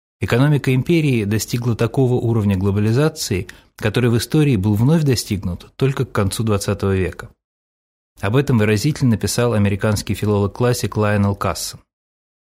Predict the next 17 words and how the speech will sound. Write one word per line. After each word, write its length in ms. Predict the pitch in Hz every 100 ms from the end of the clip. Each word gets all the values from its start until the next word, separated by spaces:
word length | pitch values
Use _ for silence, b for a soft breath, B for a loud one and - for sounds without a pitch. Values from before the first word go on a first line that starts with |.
| _ -
Простой 400 | 95 - 85 82
римлянин 500 | 110 143 139 139 135
ел 240 | 104 98
хлеб, 440 | 90 - 120 151 -
выпеченный 760 | 104 135 - - 127 123 127
из 120 | 113 -
североафриканской 1040 | 107 95 92 - 92 - 123 131 - 123
или 240 | 113 117
египетской 560 | 117 98 107 101 - 110
пшеницы, 720 | - 120 110 90 - - - B B B
и 100 | 101
рыбу, 460 | 95 98 98 131 139 B B -
пойманную 580 | - 131 147 139 127 101
и 100 | 87
высушенную 760 | 104 117 113 - 104 101 98 95
близ 280 | 95 98
Гибралтара. 760 | 101 95 101 98 - 87 85 -